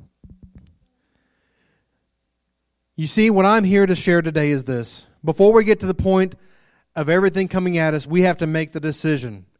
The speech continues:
in our minds and with our families. And, and, and,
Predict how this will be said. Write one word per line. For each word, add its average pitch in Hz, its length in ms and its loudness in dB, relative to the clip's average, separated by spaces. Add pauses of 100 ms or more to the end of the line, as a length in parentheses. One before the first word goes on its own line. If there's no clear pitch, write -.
in 160 120 0
our 135 180 0
minds 160 560 -4
and 151 120 -8
with 147 140 -6
our 143 140 -2
families. 120 640 -8 (400)
And, 147 180 -10
and, 160 240 -8
and, 147 160 -10